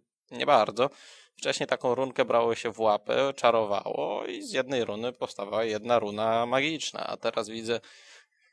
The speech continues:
wystarczy je mieć w plecaku, rzucić czar i one się jakoś rozmnażają. No ale dobra, niech będzie. Nie powiem, żeby ta zmiana mi się akurat podobała, bo to jest dość nielogiczne,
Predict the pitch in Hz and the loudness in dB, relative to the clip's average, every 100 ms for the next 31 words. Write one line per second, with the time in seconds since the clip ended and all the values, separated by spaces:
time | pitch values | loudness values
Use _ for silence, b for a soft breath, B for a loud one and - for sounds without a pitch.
0 | B B 123 123 170 - 139 127 123 - | B B -4 2 2 4 0 2 0 -2
1 | - 107 165 185 156 139 139 127 - 156 | -4 0 0 0 0 0 -2 -2 2 6
2 | 180 135 127 131 151 131 123 117 117 120 | 6 4 0 -4 -4 0 0 0 0 2
3 | 117 117 107 107 113 143 160 143 127 127 | 2 0 -2 4 6 8 6 2 -2 -8
4 | _ _ 208 220 240 302 294 277 240 107 | _ _ -10 -6 -4 -4 -2 0 2 2
5 | 110 117 123 131 123 110 107 101 - _ | 2 -4 0 2 0 -2 -4 -6 -18 _
6 | _ _ _ _ _ _ _ _ _ _ | _ _ _ _ _ _ _ _ _ _
7 | - 131 123 131 139 127 113 110 110 110 | -14 -10 -4 -2 2 2 2 0 -2 2
8 | 113 113 110 110 107 110 107 113 - - | 2 2 -2 -4 -4 -4 -2 -2 -4 -4
9 | 110 107 104 113 120 123 - 117 123 120 | -4 0 2 2 2 -2 -4 -8 -6 -6
10 | - 131 131 135 120 104 - 107 | -4 -4 -2 -4 -6 -10 -6 -6